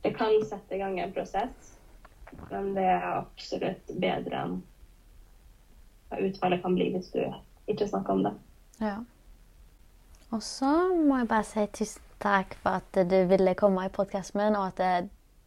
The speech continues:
Speaker 2: du gjør en forskjell med å stille opp her, og det er sikkert mange som kommer til å føle seg letta, føle at, eh, de er ikke alene her om det,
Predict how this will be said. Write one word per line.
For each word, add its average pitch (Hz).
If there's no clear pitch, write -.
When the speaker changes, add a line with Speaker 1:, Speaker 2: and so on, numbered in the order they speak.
Speaker 2:
du 185
gjør 185
en 175
forskjell 180
med 165
å 165
stille 170
opp 160
her, 180
og 170
det -
er 175
sikkert 180
mange 180
som 170
kommer 170
til 165
å 196
føle 214
seg 196
letta, 185
føle 180
at, -
eh, 175
de 175
er 175
ikke 180
alene 175
her 170
om 190
det, 202